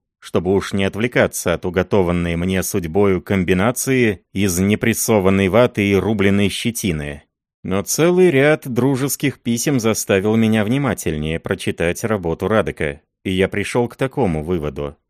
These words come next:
Для более узкого круга лиц, которые думают самостоятельно, не под указку, и добросовестно учатся марксизму, работа Радека вреднее официальной литературы, в том же смысле, в каком оппортунизм в политике тем опаснее,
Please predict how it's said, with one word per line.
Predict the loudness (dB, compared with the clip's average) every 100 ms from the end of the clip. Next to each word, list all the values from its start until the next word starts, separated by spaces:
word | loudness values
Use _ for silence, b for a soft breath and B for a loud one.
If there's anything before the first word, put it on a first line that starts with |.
| _ -10
Для | 0 2
более | 2 2 4 4
узкого | 2 -2 -4 -2 0 0
круга | 0 -2 2 2
лиц, | 2 -2 -4
которые | -2 0 2 2
думают | 2 2 2 0 0
самостоятельно, | 0 0 0 0 0 -2 -4 -4 -8 -12 _ -4
не | -2
под | -2 -4
указку, | 0 -2 -2 -6 -8 -8 _ _ -8
и | -2
добросовестно | 0 0 0 0 2 2 -2 -2 0
учатся | -2 -4 -2 0
марксизму, | 2 0 -4 -4 -2 -4 -4 -10 _ _ _
работа | -2 0 2 0 0 0
Радека | 2 2 0 0 0
вреднее | 0 0 0 2 2 0 -2
официальной | -2 -4 -4 -4 0 0 0 -2
литературы, | -2 -2 0 0 -2 -4 -4 -8 _ _
в | _
том | 0 0
же | 0 -2
смысле, | -2 -2 -2 -2 -2
в | -2
каком | 0 2 0
оппортунизм | 0 -2 -2 2 2 2 0 -4
в | -2
политике | -2 0 -2 -4 -4 -6
тем | 0 0 2
опаснее, | 0 0 0 -2 -4 -4 -6 -10